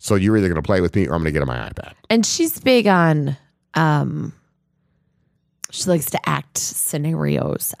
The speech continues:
Speaker 2: out. Like if we're playing with stuffed animals or if
Speaker 1: She
Speaker 2: we're playing
Speaker 1: has
Speaker 2: with dolls or if we're playing with Barbies, it's like, "Okay, you're this character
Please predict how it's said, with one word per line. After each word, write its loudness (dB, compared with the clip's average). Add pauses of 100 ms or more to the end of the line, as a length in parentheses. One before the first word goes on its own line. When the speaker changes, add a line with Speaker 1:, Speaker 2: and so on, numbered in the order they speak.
Speaker 2:
out. -6 (560)
Like 0
if -2
we're 2
playing -2
with -2
stuffed 0
animals 0
or 0
if -2
Speaker 1:
She 2
Speaker 2:
we're 6
playing 4
Speaker 1:
has 2
Speaker 2:
with 2
dolls 4
or 2
if -2
we're -2
playing 0
with -2
Barbies, 2
it's -4
like, 2
"Okay, 4
you're 4
this 2
character 0